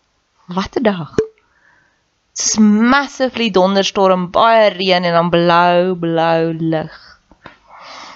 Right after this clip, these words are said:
Dis 'n dag. Dis 'n dag. Ek wil met jou gesels oor die eerste noem beginsel. So,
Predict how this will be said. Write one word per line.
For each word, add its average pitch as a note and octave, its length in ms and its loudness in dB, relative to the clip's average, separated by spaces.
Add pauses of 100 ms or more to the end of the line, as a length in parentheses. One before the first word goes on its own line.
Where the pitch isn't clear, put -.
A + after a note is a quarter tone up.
(880)
Dis - 140 -10
'n D#3 80 0
dag. F3+ 400 -2 (240)
Dis F3 340 -6
'n E3 60 0
dag. D#3+ 380 -2 (2000)
Ek E4+ 160 -2
wil G#4 160 -2
met D#4+ 160 -4
jou D4+ 80 2
gesels F#3 680 0 (100)
oor A3+ 220 2
die G#3+ 160 -4 (120)
eerste C4 560 0 (360)
noem E3 680 0
beginsel. - 1120 -6 (2000)
So, - 240 2